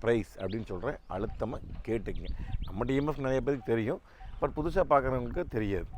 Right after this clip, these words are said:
அதனால நம்ம வந்து சொல்லிடலாம் இதை டீட்டெயிலாக. இப்போ வந்து பார்த்தீங்கன்னா, ஃப்ரண்ட் கிரில்லுங்க பாருங்க, டோட்டலாகவே மாத்திட்டாங்க. பம்பரே வேற மாதிரி இருக்குது. அந்த கிரில்ல ஃபுல்லாவே குரோம் டிசைனிங் கொண்டு வந்துடுறாங்க.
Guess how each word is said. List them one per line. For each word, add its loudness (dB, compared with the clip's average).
அதனால 0
நம்ம 0
வந்து -2
சொல்லிடலாம் 2
இதை 0
டீட்டெயிலாக. -2
இப்போ 2
வந்து 0
பார்த்தீங்கன்னா, 4
ஃப்ரண்ட் 2
கிரில்லுங்க 0
பாருங்க, 0
டோட்டலாகவே 4
மாத்திட்டாங்க. 0
பம்பரே 4
வேற 6
மாதிரி 2
இருக்குது. -4
அந்த 0
கிரில்ல 2
ஃபுல்லாவே 4
குரோம் 4
டிசைனிங் -4
கொண்டு -2
வந்துடுறாங்க. -4